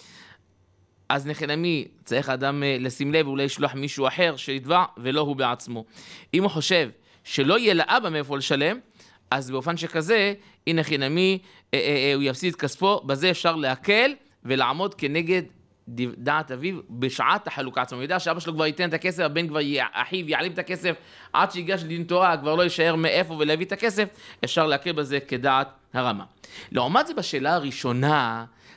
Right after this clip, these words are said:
שאלה ראשונה אני אזכיר, שאלה כאן שהייתה לגבי, ושאלה לצערנו הרב מאוד מצויה, הורים שהילדים מרגישים שאכן הם מפנקים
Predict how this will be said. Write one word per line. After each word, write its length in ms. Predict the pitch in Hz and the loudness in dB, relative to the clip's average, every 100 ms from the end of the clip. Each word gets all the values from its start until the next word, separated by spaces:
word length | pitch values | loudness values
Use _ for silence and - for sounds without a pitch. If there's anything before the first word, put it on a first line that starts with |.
| _ _ _ | _ _ _
שאלה 220 | - 127 156 | -4 0 0
ראשונה 280 | 165 151 | 0 -2
אני 160 | 147 131 | -2 -2
אזכיר, 500 | 123 - 175 147 87 | -2 -4 0 0 0
שאלה 320 | - 120 160 | -4 0 0
כאן 220 | 185 196 | 0 -4
שהייתה 400 | 180 147 143 185 | -2 -2 0 0
לגבי, 440 | 196 147 139 147 190 | 0 0 -2 0 0
ושאלה 400 | 165 156 156 180 | 0 0 2 0
לצערנו 380 | - 143 156 170 | 0 -2 0 2
הרב 140 | 175 | 2
מאוד 260 | 165 - 196 | 2 0 0
מצויה, 480 | 190 170 185 170 120 - - - - _ | -2 0 4 4 2 -6 -20 -20 -20 _
הורים 400 | - 175 233 285 | 0 2 0 0
שהילדים 800 | - - 214 202 156 160 165 247 | -2 0 2 2 0 0 0 0
מרגישים 520 | 247 196 175 - 269 | 0 0 -4 -4 -2
שאכן 480 | 254 220 175 - 254 | 0 2 2 0 -4
הם 60 | 226 | -4
מפנקים 840 | 175 175 165 160 - 277 320 | -4 -2 -2 -2 2 2 2